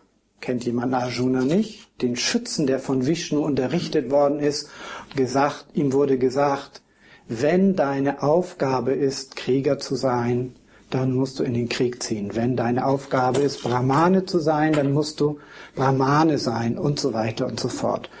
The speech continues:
Und er hat wirklich Schwierigkeiten, weil er nicht Krieger sein will, aber es ist sein Karma und deswegen sagt man, auch dann ist es göttlich. Also wir müssen uns nicht immer alles, würde ich daraus schließen,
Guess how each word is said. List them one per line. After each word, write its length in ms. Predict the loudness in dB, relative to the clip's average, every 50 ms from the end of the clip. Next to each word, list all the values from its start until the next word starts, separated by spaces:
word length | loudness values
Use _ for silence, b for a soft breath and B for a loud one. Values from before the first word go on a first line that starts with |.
| B B B B B
Und 140 | -2 0 2
er 80 | 2 2
hat 160 | 2 2 2
wirklich 320 | 0 0 0 -2 -4 -2
Schwierigkeiten, 960 | 0 0 2 2 2 0 -2 -2 -2 0 0 0 0 -2 -4 -4 -4 -4 -6 -8 -10 -10 -8 -4
weil 140 | -2 -2 0
er 180 | 0 -2 -2 -2
nicht 380 | 0 0 0 -2 -6 -12 -18 B B B B B B B B B B B B B B B B B -4
Krieger 400 | 0 2 4 4 6 4 2 2
sein 380 | 2 2 2 2 0 0 0
will, 220 | 2 4 4 4 2
aber 200 | 2 2 2 2
es 140 | 2 2 0
ist 140 | -2 0 0
sein 280 | -2 -2 -2 -4 -4
Karma 560 | -4 -2 0 2 2 2 2 2 2 0 0
und 140 | -2 -2 -2
deswegen 560 | -2 -4 -4 -4 -2 -2 -2 0 -2 -4 -4 -6 -6
sagt 460 | -6 -2 -2 -2 -2 -2 -6 -6 -4
man, 160 | -2 -2 0
auch 240 | 0 -2 -2 -4 -4
dann 260 | -2 -2 0 0 0
ist 160 | -2 -2 -4 -4
es 160 | -4 -2 -2
göttlich. 520 | -2 -4 -4 -6 -10 -12 -12 -10 -4 -2
Also 180 | 0 2 4 4
wir 80 | 4
müssen 320 | 4 2 2 2 2 2 2
uns 220 | 2 0 0 0
nicht 260 | 0 0 0 -2 -2
immer 240 | 0 2 2 2 2
alles, 560 | 2 2 4 4 4 2 0 -4 -10 -12 b b b b b b b b b b _
würde 240 | 2 4 4 4 2
ich 80 | 2
daraus 360 | 0 0 2 4 2 2 0 -2
schließen, 760 | -2 0 2 4 4 4 2 2 2 2 2 2 2 B